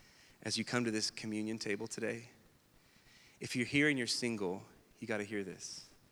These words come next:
In Christ, no one is truly single. You're in Christ.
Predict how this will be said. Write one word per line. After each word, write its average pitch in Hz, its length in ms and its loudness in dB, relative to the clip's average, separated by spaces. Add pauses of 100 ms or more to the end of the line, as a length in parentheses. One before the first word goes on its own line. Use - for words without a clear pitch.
(340)
In 120 200 -2
Christ, 117 560 0 (100)
no 107 160 2
one 104 140 2
is 92 120 -2
truly 92 320 -4
single. 82 360 -8 (1900)
You're 113 120 2
in 104 160 -2
Christ. - 580 -4